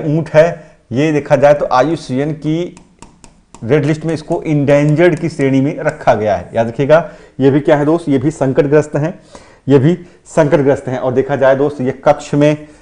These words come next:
ये देखा जाए जामनगर में, राजकोट में, भावनगर में, भरूच में, बड़ोदरा में,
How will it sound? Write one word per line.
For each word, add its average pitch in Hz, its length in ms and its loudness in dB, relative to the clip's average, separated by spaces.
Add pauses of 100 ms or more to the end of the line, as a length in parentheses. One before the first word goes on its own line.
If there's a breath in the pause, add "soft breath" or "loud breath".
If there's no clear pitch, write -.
(120 loud breath)
ये 123 80 0
देखा 117 220 2
जाए 135 140 8
जामनगर 139 600 4
में, 143 180 4
राजकोट 135 560 4
में, 151 360 0 (380 loud breath)
भावनगर 139 600 6
में, 151 340 0 (200 loud breath)
भरूच 139 440 2
में, 151 400 -2 (300 soft breath)
बड़ोदरा 139 520 4
में, 156 320 -2